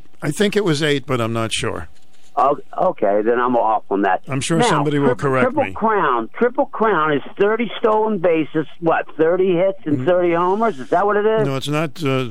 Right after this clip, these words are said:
Speaker 1: it's not stolen bases. You have to, uh, have the most home runs in the year. You have to have
Speaker 2: Okay.
Speaker 1: the most runs batted in, and you have to have
Speaker 2: R B Is,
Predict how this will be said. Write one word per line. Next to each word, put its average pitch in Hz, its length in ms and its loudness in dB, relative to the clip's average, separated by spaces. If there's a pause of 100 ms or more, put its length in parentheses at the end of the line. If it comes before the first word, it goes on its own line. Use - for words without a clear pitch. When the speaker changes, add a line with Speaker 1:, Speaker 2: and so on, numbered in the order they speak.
(160)
Speaker 1:
it's 139 220 -6
not 135 280 -2
stolen 131 480 0
bases. 110 480 -2
You 190 100 -4
have 127 260 0
to, 120 300 0
uh, 110 160 2
have 117 160 -2
the 110 100 -2
most 120 320 -2
home 131 300 0
runs 113 340 -2
in 120 120 0
the 120 80 0
year. 110 440 0 (560)
You 175 160 -8
have 127 140 0
to - 80 0
have 113 120 4
Speaker 2:
Okay. 110 80 2
Speaker 1:
the 113 40 0
most 117 360 -2 (200)
runs 120 400 -2
batted 123 400 0
in, 113 380 -2
and 117 160 -2
you 113 100 0
have 120 220 -2
to - 80 0
have 120 120 2
Speaker 2:
R 147 60 2
B 147 60 2
Is, 117 320 2